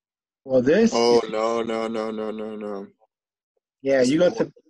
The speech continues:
Speaker 2: It's four.
Speaker 1: There you go. You do the eleven minus seven, and you're gonna get four. So that means the
Speaker 2: Yeah.
Speaker 1: height is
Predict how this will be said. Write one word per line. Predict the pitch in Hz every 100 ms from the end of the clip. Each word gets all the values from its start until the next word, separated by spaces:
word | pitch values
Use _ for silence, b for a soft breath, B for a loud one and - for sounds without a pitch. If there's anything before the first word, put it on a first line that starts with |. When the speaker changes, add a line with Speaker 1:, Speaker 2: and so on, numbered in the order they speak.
| -
Speaker 2:
It's | 110 -
four. | - 107 110 98 - _ _ -
Speaker 1:
There | 131 156
you | 139
go. | 113 135 139
You | 135
do | 139 151
the | 147 139
eleven | 139 165 170 190 185 - _ _ _ _ _ _ _ _ _ _ _ _
minus | 139 151 165 151 - -
seven, | 190 196 202 196 196 _ _ _ -
and | 127 131
you're | 139
gonna | 147 135
get | 139 147
four. | - 135 120 107 _ _ _ _
So | - 131
that | 143
means | 151 147
the | -
Speaker 2:
Yeah. | 127
Speaker 1:
height | 135 -
is | 131 127 123